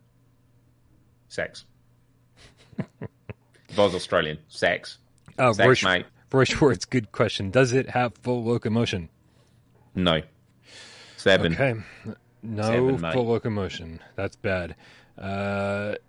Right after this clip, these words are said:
Speaker 2: d-, uh, we'll go with, uh, Tiff. Does it have any rhythm elements?
Speaker 1: Yes.
Speaker 2: Whoa. Whoa. Okay, hold on a second. We
Speaker 1: Hey.
Speaker 2: gotta, we gotta take our time here now. So, yes, it has rhythm elements. No full locomotion.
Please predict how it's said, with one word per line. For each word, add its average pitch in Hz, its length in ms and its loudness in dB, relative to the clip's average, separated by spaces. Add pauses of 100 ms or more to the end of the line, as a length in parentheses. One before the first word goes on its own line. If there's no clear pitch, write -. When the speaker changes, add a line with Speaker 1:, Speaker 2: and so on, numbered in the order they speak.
(220)
Speaker 2:
d-, - 100 -20 (340)
uh, 123 80 0
we'll 120 120 6
go 123 160 6
with, 117 440 2
uh, 107 260 0
Tiff. - 320 2 (640)
Does 110 220 4
it 113 60 -2
have 113 180 4
any 127 120 4
rhythm 127 320 2
elements? 87 520 -8 (1200)
Speaker 1:
Yes. - 420 0 (460)
Speaker 2:
Whoa. 90 540 -8 (200)
Whoa. 98 480 -4
Okay, 107 140 -6
hold 120 160 -4
on 127 80 0
a 110 40 0
second. 98 260 -2
We 95 60 2
Speaker 1:
Hey. 95 140 4
Speaker 2:
gotta, - 140 -2 (600)
we 98 60 -4
gotta 107 120 0
take 117 240 0
our 120 120 2
time 131 320 0
here 107 180 0
now. 98 320 0 (480)
So, 107 260 -6
yes, 120 380 2
it 156 80 0
has 139 160 0
rhythm 117 240 0
elements. 110 320 -2
No 123 260 2
full 135 200 -4
locomotion. 113 560 -2